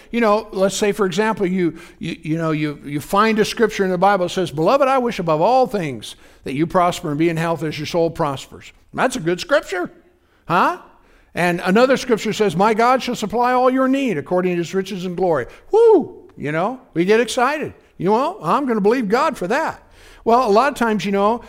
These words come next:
what will happen is, is that people will believe God, you know, to help them, but then when nothing happens in the natural, they grow discouraged.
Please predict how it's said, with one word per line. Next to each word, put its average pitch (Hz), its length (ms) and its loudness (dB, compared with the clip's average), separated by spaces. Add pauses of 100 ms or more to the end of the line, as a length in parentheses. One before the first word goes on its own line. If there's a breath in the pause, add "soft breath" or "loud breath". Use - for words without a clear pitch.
(140 loud breath)
what 196 260 4
will 180 140 4
happen 262 440 0
is, 185 300 0
is 143 140 -8
that 165 200 -2
people 208 320 2
will 175 160 4
believe 175 400 2
God, 226 540 2 (260 loud breath)
you 180 100 2
know, 196 200 4
to 180 100 2
help 269 380 2
them, 202 320 0 (180 loud breath)
but 190 140 0
then 226 260 2
when 202 180 2
nothing 220 380 0
happens 247 960 0 (400)
in 202 160 2
the 208 100 2
natural, 208 880 2 (280 loud breath)
they 180 160 2
grow 208 360 4
discouraged. 196 1300 0